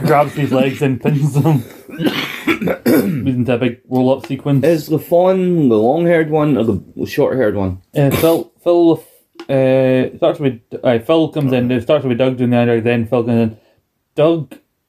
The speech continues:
Speaker 1: is
Speaker 2: Doug Furnas, Phil
Speaker 1: Doug Furnas
Speaker 2: LaFon.
Speaker 1: is the one with the long hair. Phil LaFon
Speaker 2: Yeah.
Speaker 1: is the shorter hair
Speaker 2: Yeah,
Speaker 1: man.
Speaker 2: yeah.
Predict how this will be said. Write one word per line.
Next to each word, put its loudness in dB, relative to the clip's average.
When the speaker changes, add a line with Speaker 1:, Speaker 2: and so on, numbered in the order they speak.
Speaker 1:
is 2
Speaker 2:
Doug -4
Furnas, 0
Phil -2
Speaker 1:
Doug -2
Furnas 2
Speaker 2:
LaFon. 0
Speaker 1:
is 2
the 0
one 2
with -4
the 0
long 2
hair. 0
Phil 0
LaFon 2
Speaker 2:
Yeah. 2
Speaker 1:
is -2
the -6
shorter 0
hair 2
Speaker 2:
Yeah, 0
Speaker 1:
man. 0
Speaker 2:
yeah. -6